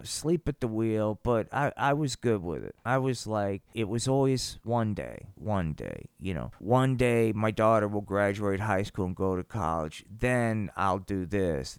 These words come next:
Then that will happen. It was always one day, right? And so, um, that would, that would, that would sum it up.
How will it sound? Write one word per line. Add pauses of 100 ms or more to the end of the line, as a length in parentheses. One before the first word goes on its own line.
Then
that
will
happen.
It
was
always (400)
one
day,
right?
And
so, (120)
um, (440)
that
would,
that
would, (100)
that
would
sum
it
up.